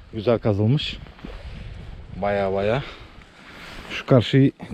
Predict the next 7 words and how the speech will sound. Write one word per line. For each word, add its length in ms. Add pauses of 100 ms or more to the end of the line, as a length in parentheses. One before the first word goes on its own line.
kıyma 360
denemişler. 420 (1500)
Baya 320 (200)
uğraşmış 420
adamlar. 340 (140)
Murç 280
izleri 260